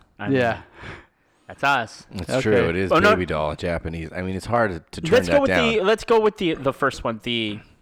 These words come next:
Speaker 1: what is it, alligator?
Speaker 2: The, yeah, it's a, it's a croc-, it's a crocodile kind of. So it says, uh, "Scientists just discovered prehistoric crocodiles that ran upright on two legs and hunted down dinosaurs."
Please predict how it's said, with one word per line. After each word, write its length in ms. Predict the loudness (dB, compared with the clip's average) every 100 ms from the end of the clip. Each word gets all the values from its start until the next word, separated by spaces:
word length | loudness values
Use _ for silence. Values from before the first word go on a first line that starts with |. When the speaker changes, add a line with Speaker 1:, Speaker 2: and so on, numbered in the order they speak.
| _ _ -8
Speaker 1:
what 160 | -6
is 80 | -6
it, 80 | -2
alligator? 460 | 0 0 -2 -6 -2
Speaker 2:
The, 220 | 0 2
yeah, 180 | 2 2
it's 140 | 2 -2
a, 20 |
it's 280 | -6 -6 -6
a 40 |
croc-, 300 | -2 0 0
it's 240 | -4 -6 -6
a 40 |
crocodile 520 | -2 -2 0 0 -2
kind 200 | 0 -2
of. 160 | -2 -6 -16 -20 -20 -20
So 240 | 0 2
it 80 | 2
says, 240 | 2 2 2
uh, 140 | 2
"Scientists 480 | 2 0 2 -2 -4
just 200 | -6 -8
discovered 460 | -10 0 2 2 0
prehistoric 480 | -4 -2 0 0 2
crocodiles 580 | 0 0 0 2 2
that 160 | 2 2
ran 280 | 2 0 0
upright 440 | 0 0 0 0 -2
on 160 | -6
two 220 | -4 -4
legs 440 | 0 2 0 -4 -10
and 200 | -10 -8
hunted 460 | -4 -4 -2 -4 -2
down 280 | -2 -2 -2
dinosaurs." 840 | -6 -6 -10 -10 -12 -14 -20